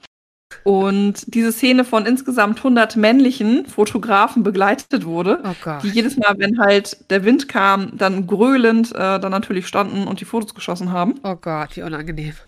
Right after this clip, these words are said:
Speaker 1: Und, äh, nach einer gewissen Zeit, weil, ähm, Joey DiMaggio dabei stand und sich das angeguckt hat, hat er dann gesagt, „So, jetzt reicht es mir“, ähm, und zog sie dann halt weg und hat dann gesagt, „So, jetzt musste ich mir hier stundenlang angucken, wie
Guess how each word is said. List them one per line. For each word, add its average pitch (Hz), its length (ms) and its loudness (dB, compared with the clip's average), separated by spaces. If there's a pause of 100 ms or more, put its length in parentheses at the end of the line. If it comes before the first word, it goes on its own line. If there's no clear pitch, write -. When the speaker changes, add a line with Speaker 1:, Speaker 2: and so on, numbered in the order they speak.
(120)
Speaker 1:
Und, 208 420 4
äh, 202 200 6
nach 208 80 4
einer 214 160 4
gewissen 214 320 0
Zeit, 214 340 0
weil, 196 480 4
ähm, 185 480 0
Joey 208 220 0
DiMaggio 196 480 -2
dabei 180 280 2
stand 180 460 -2
und 185 140 -6
sich 180 120 -4
das 202 120 -8
angeguckt 214 420 -4
hat, 214 160 -2
hat 190 80 -6
er 190 80 -6
dann 190 140 -6
gesagt, 208 200 -8
„So, 190 60 -4
jetzt 180 180 -6
reicht 233 240 -4
es 208 120 -8
mir“, 202 340 -2
ähm, 185 180 -4
und 180 300 -10
zog 208 220 -4
sie 196 80 -6
dann 190 180 -2
halt 185 220 -2
weg - 240 0 (140)
und 190 680 0
hat 208 140 -2
dann 190 80 -2
gesagt, 180 240 -4
„So, 190 80 0
jetzt 196 140 2
musste 220 200 2
ich 196 60 2
mir 202 80 4
hier 185 400 6 (160)
stundenlang 196 460 2
angucken, 196 460 0
wie 185 300 -4